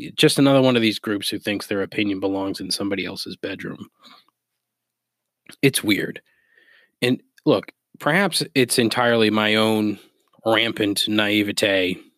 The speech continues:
in that I have this weird thought that most people are inherently good. In, in that I think it takes so much more work to be a piece of shit than it does to be, like, a decent person. It, to me, it's easy to be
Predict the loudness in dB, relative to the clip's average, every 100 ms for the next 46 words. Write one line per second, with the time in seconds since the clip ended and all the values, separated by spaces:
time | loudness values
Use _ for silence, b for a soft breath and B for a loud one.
0 | _ _ _ _ -2 0 0 -2 -4 -4
1 | 0 0 -2 -4 0 0 2 2 0 -2
2 | -2 -4 -2 -4 -4 -6 -4 -2 0 -2
3 | -4 -4 -2 -4 -8 -18 _ _ _ _
4 | _ _ _ _ _ _ _ _ _ _
5 | _ _ _ -10 -6 -4 -2 0 0 0
6 | 0 2 0 2 0 0 2 4 4 4
7 | 4 4 2 0 -4 -2 -4 -6 -2 -2
8 | -2 -4 -10 _ _ _ _ _ _ _
9 | _ _ _ _ _ -6 -4 -2 -2 -2
10 | -2 0 -2 -2 -2 -2 -6 -6 -6 -10
11 | -12 _ _ _ _ _ -20 -20 _ _
12 | -16 -12 -2 2 4 4 2 2 2 -2
13 | -8 -16 -12 -8 -8 -10